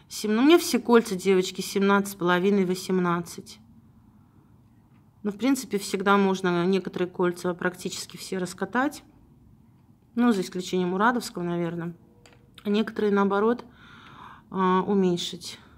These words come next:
Вот такое кольцо. Вот, очень оно такое прям мощное кольцо. Несмо-, вот, ну, это просто надо взять его в руки, чтобы ощутить, насколько оно такое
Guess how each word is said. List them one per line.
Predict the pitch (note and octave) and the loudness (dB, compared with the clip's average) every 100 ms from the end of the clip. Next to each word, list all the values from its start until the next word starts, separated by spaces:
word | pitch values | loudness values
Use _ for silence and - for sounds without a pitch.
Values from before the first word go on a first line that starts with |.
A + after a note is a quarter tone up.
| - - - - - - - - - - | -20 -20 -20 -20 -20 -20 -20 -20 -12 -2
Вот | B3 | 0
такое | G#3+ G#3 F#3+ | 0 -2 -2
кольцо. | F#3 F#3 F3+ F3 E3+ - - - - G3+ | 0 -2 -2 -8 -8 -12 -20 -20 -10 -6
Вот, | F#3 - | -6 -2
очень | G3 G3 F3 E3+ | -2 -2 -4 -4
оно | E3+ | -4
такое | E3+ - F3 E3+ - - - - - | -6 -8 -6 -8 -10 -20 -20 -18 -8
прям | F3 F3 - _ - - - - - - - | -4 -4 -8 _ -20 -20 -20 -20 -20 -10 0
мощное | G#3 A3 G#3 - F3 D#3+ | 4 6 4 2 -4 -4
кольцо. | E3 E3 - - D#3+ | -6 -8 -10 -10 -6
Несмо-, | F3 G3 F3+ F3+ | -4 -2 -2 -2
вот, | F#3 F#3 E3+ | -4 -4 -2
ну, | F3+ A3 F3 E3+ - - - G3 | 0 0 0 -4 -8 -20 -10 -2
это | G#3 | 0
просто | G#3+ A3 A3+ | 0 2 2
надо | G#3+ G#3 | 4 4
взять | G3+ G3+ G3+ | 4 2 2
его | F#3 | -2
в | F#3 | 2
руки, | A#3 B3+ G3+ | 2 0 -4
чтобы | - F#3+ F#3 | -2 0 2
ощутить, | F#3 - F#3 A3+ A3+ | 0 -4 -8 -6 -2
насколько | G3 G3 - G3 F#3+ F#3 | -2 -2 -2 -2 0 0
оно | F#3 F#3 | 2 0
такое | F#3 F#3 F#3+ F3 | -2 -4 -4 -4